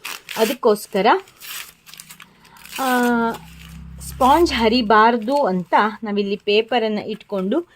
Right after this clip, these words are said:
ಸ್ಟಿಚ್ಚನ್ನು ಮಾಡ್ಕೊತೀವಿ. ನೀವು ಯಾವುದೇ, ಆ, ಡೈರೆಕ್ಟಾಗಿ ಸ್ಪಾಂಜ್ ಮೇಲೆ ಎಲ್ಲ ಹೊಲಿತಿದ್ದೀರಾ, ಇಲ್ಲ ತೆಳು ಬಟ್ಟೆ ಮೇಲ್ಗಡೆ ನೀವು ಸ್ಟಿಚ್ ಮಾಡ್ತಾ ಇದ್ದೀರಾ ಅಂತ ಆದರೆ ನೀವೇನು ಮಾಡಬೇಕು ಅಂತಂದರೆ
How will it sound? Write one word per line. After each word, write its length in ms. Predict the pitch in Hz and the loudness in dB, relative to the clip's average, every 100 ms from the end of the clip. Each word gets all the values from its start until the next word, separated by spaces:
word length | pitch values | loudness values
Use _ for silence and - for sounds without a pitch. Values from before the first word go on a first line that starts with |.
| _ - | _ -20
ಸ್ಟಿಚ್ಚನ್ನು 960 | - 240 220 - 185 165 247 - - 202 | -8 -6 -4 -4 -4 -2 -4 -6 -10 -8
ಮಾಡ್ಕೊತೀವಿ. 680 | 165 170 175 165 170 165 - _ _ _ | -8 -8 -10 -10 -8 -8 -10 _ _ _
ನೀವು 220 | 247 254 | -2 0
ಯಾವುದೇ, 680 | 269 208 185 196 240 247 277 | 0 4 4 4 2 2 2
ಆ, 440 | 294 - 233 214 214 | 0 -2 0 2 2
ಡೈರೆಕ್ಟಾಗಿ 760 | 202 214 226 254 - 226 214 240 | 4 4 4 0 0 0 0 -4
ಸ್ಪಾಂಜ್ 640 | - 220 214 226 226 190 220 | -4 -2 0 0 0 2 2
ಮೇಲೆ 380 | 220 214 214 214 | 2 2 2 4
ಎಲ್ಲ 140 | 208 208 | 2 2
ಹೊಲಿತಿದ್ದೀರಾ, 760 | 208 208 220 220 196 196 202 190 - _ - | 2 0 0 -2 -2 0 -2 -6 -16 _ -8
ಇಲ್ಲ 160 | 247 285 | 0 0
ತೆಳು 560 | 285 - 254 277 370 381 | 0 0 2 6 6 8
ಬಟ್ಟೆ 500 | 285 247 247 233 240 | 4 2 2 2 0
ಮೇಲ್ಗಡೆ 720 | - 233 208 208 202 202 220 | -6 -4 0 0 2 2 2
ನೀವು 200 | 208 208 | 2 0
ಸ್ಟಿಚ್ 460 | 220 - 320 - | 0 -2 -2 -2
ಮಾಡ್ತಾ 520 | - 208 202 226 233 269 | -6 -4 -2 -2 -2 -4
ಇದ್ದೀರಾ 480 | 226 208 202 196 | -4 -8 -6 -4
ಅಂತ 200 | 190 185 175 - | -6 -8 -12 -8
ಆದರೆ 540 | 185 180 185 180 220 262 254 - - _ | -2 0 0 0 2 2 0 -6 -20 _
ನೀವೇನು 400 | 262 254 247 277 | -4 2 2 4
ಮಾಡಬೇಕು 480 | 285 208 196 190 190 | 0 0 0 -4 -6
ಅಂತಂದರೆ 480 | 175 185 226 311 | -8 -6 -2 -2